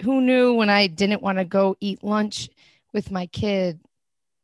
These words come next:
Uh, I mean, I did, but I, you know, I had to go drag my,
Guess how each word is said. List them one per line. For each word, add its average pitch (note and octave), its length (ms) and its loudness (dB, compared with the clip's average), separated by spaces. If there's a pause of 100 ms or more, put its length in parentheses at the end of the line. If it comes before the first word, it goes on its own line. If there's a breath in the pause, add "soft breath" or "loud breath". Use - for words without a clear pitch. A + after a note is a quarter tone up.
(120)
Uh, G#3 60 -4
I F3+ 180 2
mean, F3 140 -2
I D#3+ 100 -6
did, F#3 320 -2
but E3 120 -6
I, D#3+ 200 -8
you F#3+ 100 -8
know, D#3 140 -8
I D#3 100 -8
had D#3+ 100 -10
to E3+ 60 -14
go E3 100 -10
drag E3 360 -6
my, F3+ 120 -12